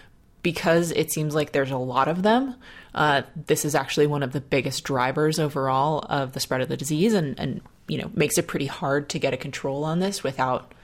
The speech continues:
good testing. So, but the question you might be asking yourself is sort of like, okay, eighty to ninety percent, like, where did that number come from? These are the kinds of things that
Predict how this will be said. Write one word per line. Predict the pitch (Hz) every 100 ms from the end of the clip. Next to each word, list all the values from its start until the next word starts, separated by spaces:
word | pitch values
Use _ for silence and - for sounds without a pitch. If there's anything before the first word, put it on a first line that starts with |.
| - -
good | - 131
testing. | - 135 - 180 233 - - - - - - - - - -
So, | - 220 208 185 -
but | 202
the | 202
question | 220 -
you | 190
might | 165
be | 151
asking | 196 202 196
yourself | 180 180 170 -
is | 147 139
sort | - 147 139
of | 135
like, | 135 127 - - - - -
okay, | 160 143 143
eighty | - 147 143
to | 139
ninety | 139 135
percent, | 135 147 180 185
like, | 147 131 - - -
where | 147
did | 143
that | 139 -
number | 135 131
come | - 196
from? | - 190 165 156 151 -
These | 147 143
are |
the | 123
kinds | - 135
of | -
things | - 135 139
that | -